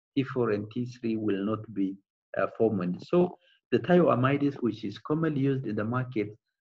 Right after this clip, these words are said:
are mostly inhibiting the, the conversion of, uh, the organification of iodine, uh, to iodotyrosine,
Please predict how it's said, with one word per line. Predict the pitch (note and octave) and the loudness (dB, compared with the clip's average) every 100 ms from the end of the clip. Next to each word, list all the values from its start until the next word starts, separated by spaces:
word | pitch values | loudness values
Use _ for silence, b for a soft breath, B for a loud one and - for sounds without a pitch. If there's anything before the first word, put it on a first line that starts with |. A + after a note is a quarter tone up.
| _ - | _ -6
are | G#2 | -4
mostly | G#2 C3 C3+ - A#2 A#2 A2+ - _ _ - A#2 | 0 -2 -2 -6 -2 -2 -2 -8 _ _ -6 -2
inhibiting | G#2 G2 A#2 A2+ G2 F#2 - _ _ _ _ G2+ | -2 0 -2 0 -4 -4 -12 _ _ _ _ 2
the, | G2 F#2+ - - _ G#2 | 2 0 -6 -14 _ -2
the | G#2 G2 - | -2 -2 -4
conversion | G2+ G#2+ D3 D3 A#2+ | -4 0 0 0 -2
of, | G#2+ G#2+ - - | -2 -6 -10 -2
uh, | G#2 G2+ | -2 0
the | G2 G2 - | -2 -2 -4
organification | G#2 G#2 G#2 - G2+ E3 D#3+ | -2 -2 -4 -6 -4 -2 0
of | D#3 D3 b b b _ | -4 -4 b b b _
iodine, | A#2 C3+ C3 A#2 A2+ A2+ A2+ _ _ _ G#2+ | 0 2 4 2 -2 -2 -8 _ _ _ 0
uh, | G#2 G2 - | 0 0 0
to | D3+ B2+ | 0 2
iodotyrosine, | C3 A#2+ A2 G#2+ B2 B2 A#2+ A2 | 2 2 -2 -2 0 -2 -2 -2